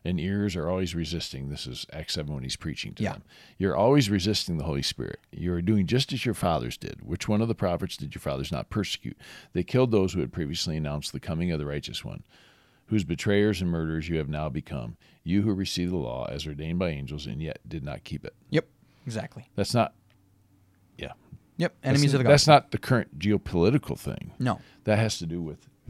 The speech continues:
Speaker 1: how you see the gospel,
Speaker 2: Right.
Speaker 1: respond to the gospel. And he's telling these Jewish people in Acts seven, "You've rejected the gospel. You, you've
Speaker 2: Yeah.
Speaker 1: rejected the
Speaker 2: Yeah.
Speaker 1: Spirit,"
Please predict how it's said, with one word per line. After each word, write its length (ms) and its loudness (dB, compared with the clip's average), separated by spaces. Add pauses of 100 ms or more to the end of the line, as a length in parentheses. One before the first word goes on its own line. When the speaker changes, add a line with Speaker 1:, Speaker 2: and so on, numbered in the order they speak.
Speaker 1:
how 180 -6
you 160 -2
see 160 0
the 120 -4
gospel, 440 -6
Speaker 2:
Right. 220 -4
Speaker 1:
respond 280 -2
to 40 -4
the 60 -10
gospel. 260 -6
And 100 -6
he's 180 0
telling 420 0
these 200 -2
Jewish 320 -2
people 340 -2
in 160 -6
Acts 280 -6
seven, 340 -2 (880)
"You've 320 2
rejected 540 -4 (1800)
the 80 -6
gospel. 420 -6
You, 220 2
you've 320 2
Speaker 2:
Yeah. 60 -2
Speaker 1:
rejected 460 -4
the 60 -8
Speaker 2:
Yeah. 140 -4
Speaker 1:
Spirit," 340 -8